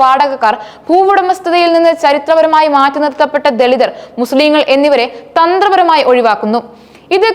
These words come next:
കേവലം രൂപകൽപ്പനയിലെ പിഴവല്ല, മറിച്ച് സജീവമായ ഒഴിവാക്കലാണ്. ദരിദ്രരെ പുറത്താക്കാൻ സമർത്ഥമായി വേഷം മാറി പ്രവർത്തിക്കുന്ന ഒരു ഭവന നയമാണിത്.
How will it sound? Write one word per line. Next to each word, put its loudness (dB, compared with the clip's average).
കേവലം 2
രൂപകൽപ്പനയിലെ 0
പിഴവല്ല, 2
മറിച്ച് 0
സജീവമായ 2
ഒഴിവാക്കലാണ്. 2
ദരിദ്രരെ 2
പുറത്താക്കാൻ 0
സമർത്ഥമായി 2
വേഷം 0
മാറി 2
പ്രവർത്തിക്കുന്ന 0
ഒരു 0
ഭവന 0
നയമാണിത്. 0